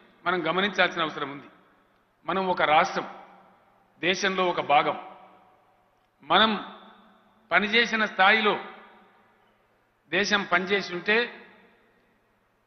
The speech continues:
మన యొక్క జీఎస్డీపీ పదకొండున్నర లక్షల కోట్లు కాదు,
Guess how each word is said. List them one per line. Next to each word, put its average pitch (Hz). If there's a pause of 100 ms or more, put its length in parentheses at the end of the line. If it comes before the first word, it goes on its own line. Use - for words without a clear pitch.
మన 180
యొక్క 190
జీఎస్డీపీ 190 (400)
పదకొండున్నర 190
లక్షల 180
కోట్లు 170
కాదు, 180